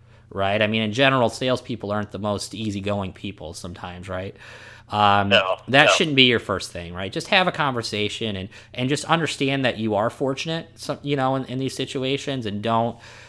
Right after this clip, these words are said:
Speaker 1: um, don't show the ego and don't, don't, don't show the anger.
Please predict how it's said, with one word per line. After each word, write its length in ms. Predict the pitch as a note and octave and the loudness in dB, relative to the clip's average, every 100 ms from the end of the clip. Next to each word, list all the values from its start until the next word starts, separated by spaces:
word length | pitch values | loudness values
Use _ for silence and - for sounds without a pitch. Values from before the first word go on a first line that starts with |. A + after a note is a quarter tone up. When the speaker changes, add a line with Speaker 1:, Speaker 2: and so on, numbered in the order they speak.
| - - | -18 -6
Speaker 1:
um, 500 | G#2+ G2+ F#2 F#2 F2 - - - - - - - D3+ | -2 0 -2 -6 -12 -18 -20 -20 -20 -20 -20 -14 0
don't 200 | E3+ D3 | 2 4
show 120 | D#3 | 4
the 100 | A2+ | 2
ego 360 | G#2 G#2 G#2 G2+ | 2 4 4 4
and 100 | G2+ | 2
don't, 220 | G2+ - | -2 -2
don't, 240 | A2 G2 | -2 -2
don't 180 | F#2+ F#2+ | -2 -4
show 140 | - F#2 | -4 -6
the 160 | F2 | -8
anger. 380 | E2+ E2+ E2+ | -10 -12 -12